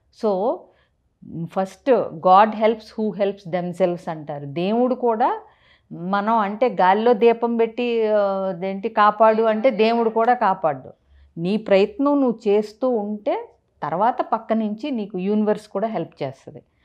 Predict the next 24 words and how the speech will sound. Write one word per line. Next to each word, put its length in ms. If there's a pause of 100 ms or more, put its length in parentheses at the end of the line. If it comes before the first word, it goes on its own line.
(180)
మనం 360
law 280
of 140
attraction-లో 640
కానీ 340
ఇవన్నీ 500
అదే 340
వింటూ 300
ఉంటాం 400
కదా. 180 (680)
So 180
first 560
of 20 (140)
all 180
నీకు 240
బలంగా 800
అనిపించాలి 720
నువ్వు 260
ఈ 120
ప-, 240
పరిస్థితుల్లోంచి 1000
బయటికి 440
రావాలి 680
అని. 220